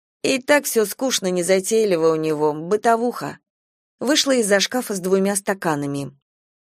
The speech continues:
«Поздравляю, обычно все забывают, какая все-таки была лошадиная фамилия»,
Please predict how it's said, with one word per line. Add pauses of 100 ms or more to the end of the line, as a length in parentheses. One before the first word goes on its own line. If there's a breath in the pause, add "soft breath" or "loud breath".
(220)
«Поздравляю,
обычно
все
забывают,
какая
все-таки
была
лошадиная
фамилия»,